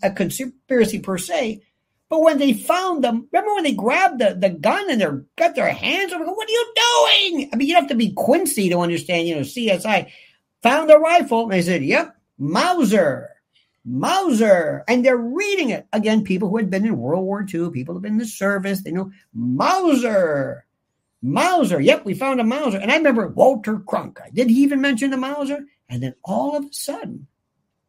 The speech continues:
not Remington, but Mannlicher Carcano. Not exactly, you know, uh, the, the, the home favorite for, for Usual Firearms. We, did, did we just suspend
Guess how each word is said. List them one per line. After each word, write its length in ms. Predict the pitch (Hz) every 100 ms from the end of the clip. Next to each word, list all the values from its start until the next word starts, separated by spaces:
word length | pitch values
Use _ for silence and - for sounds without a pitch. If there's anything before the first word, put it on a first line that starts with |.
| _ _ _ _ _ _ _ _
not 320 | 175 262 302 -
Remington, 920 | 151 175 320 330 240 190 160 165 185
but 260 | 139 127 -
Mannlicher 800 | 110 117 185 262 254 254 247 240
Carcano. 840 | - 214 208 185 214 202 156 110 104
Not 300 | 165 320 349
exactly, 960 | 311 247 277 277 277 262 254 247 247 _ _ _ _ _
you 120 | 254
know, 320 | 233 202 202 196
uh, 640 | 180 170 170 165 160 165
the, 100 | -
the, 520 | 160 165 165 156 143 151
the 80 | 160
home 320 | 170 262 233
favorite 680 | 202 - 262 233 156 143 143
for, 520 | - 165 147 139 139 _ _
for 160 | _ 160
Usual 300 | 170 208 190
Firearms. 480 | 220 247 196 143 139 _ _ _ _ _ _ _ _ _ _ _ _ _ _ _ _ _ _ _ _ _ _
We, 200 | 320 311
did, 340 | 214 339 269 208
did 220 | 311 294
we 140 | 381
just 280 | 349 370 -
suspend 1040 | 311 269 - - 262 262 277 277 277 285